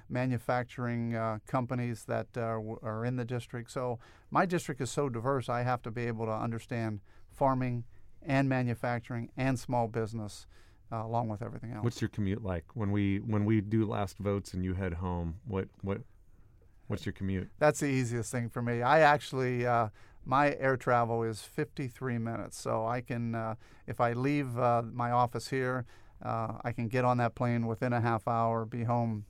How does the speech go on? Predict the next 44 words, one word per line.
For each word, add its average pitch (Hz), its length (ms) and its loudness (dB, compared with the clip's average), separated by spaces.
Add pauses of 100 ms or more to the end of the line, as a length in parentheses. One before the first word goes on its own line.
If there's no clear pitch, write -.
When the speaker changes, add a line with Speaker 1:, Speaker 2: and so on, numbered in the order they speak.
(120)
Speaker 1:
probably 117 280 -2
within 113 260 -4
an 117 80 -4
hour 113 160 0
and 113 80 -4
a 107 60 -4
half, 110 320 -4
which - 180 -10
is, 113 240 -10
uh, 107 200 -4 (440)
really 123 220 2
makes 113 260 -4
it - 80 -16
good 127 160 -6
for - 120 -6
me. 123 100 -4
I 120 100 0
know 131 120 2
yours 123 340 2
is 110 80 -2
Speaker 2:
I - 20 4
Speaker 1:
a 113 40 8
Speaker 2:
have 113 100 6
to 131 60 2
Speaker 1:
little 131 80 2
Speaker 2:
be 117 60 6
Speaker 1:
different. 123 200 8
Speaker 2:
honest, 107 200 4
I 101 120 4
like 95 320 2
you 92 100 4
a 90 40 4
lot 87 220 2
less, 90 360 2 (160)
Speaker 1:
<laughs> - 40 -10
Speaker 2:
uh, 90 360 4
than 87 180 2
I 87 100 4
did 90 140 4
when 87 160 4
we 85 80 2
started 98 360 2
this - 180 -2
conversation. 104 920 4